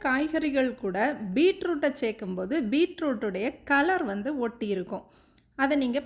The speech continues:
பார்த்துருப்பீங்க. இதை வந்து நம்ம தவிர்க்கிறதுக்கு என்ன பண்ணலான்னு பார்த்தீங்கன்னா, ஒரு கடாயில கொஞ்சம் எண்ணெய் விட்டு லேசா இந்த பீட்ரூட்டை வதக்கிடுங்க. அதுக்கப்புறமா மற்ற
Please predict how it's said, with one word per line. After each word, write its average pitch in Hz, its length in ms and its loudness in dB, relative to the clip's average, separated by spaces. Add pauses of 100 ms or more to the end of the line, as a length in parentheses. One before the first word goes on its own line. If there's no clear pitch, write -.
பார்த்துருப்பீங்க. 202 640 -2 (580)
இதை 494 240 2
வந்து 277 240 4
நம்ம 247 200 0 (100)
தவிர்க்கிறதுக்கு 254 640 -2 (140)
என்ன 220 240 -4
பண்ணலான்னு 208 480 -2
பார்த்தீங்கன்னா, 180 600 -2 (760)
ஒரு 392 300 4 (120)
கடாயில 220 560 2 (560)
கொஞ்சம் 415 480 0 (200)
எண்ணெய் 262 280 2
விட்டு 226 260 -2 (380)
லேசா 320 460 2 (420)
இந்த 247 260 -2
பீட்ரூட்டை 240 680 0 (540)
வதக்கிடுங்க. 196 720 0 (640)
அதுக்கப்புறமா 269 800 2 (960)
மற்ற 339 220 2